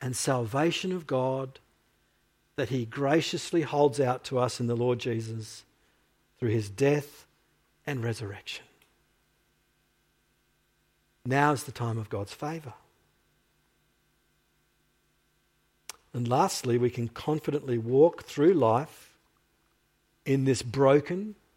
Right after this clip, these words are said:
and fallen and corrupt world, knowing that God has set a day when he will put it all right.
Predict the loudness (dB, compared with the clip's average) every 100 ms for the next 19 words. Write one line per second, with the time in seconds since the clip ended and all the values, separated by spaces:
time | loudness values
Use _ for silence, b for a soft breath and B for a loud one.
0 | _ _ _ _ _ _ _ _ _ -8
1 | -4 -4 2 8 10 8 6 0 -2 -4
2 | 2 4 2 -2 0 0 0 -6 -16 -20
3 | _ _ _ _ _ _ _ _ _ _
4 | _ -10 -2 0 0 0 -4 -2 -2 -2
5 | -4 -8 -8 -8 -6 -4 -2 -2 -4 -8
6 | _ _ _ _ _ _ _ _ _ _
7 | _ _ _ _ _ _ _ _ _ -4
8 | 0 2 2 2 2 2 2 0 -4 -8
9 | -12 -18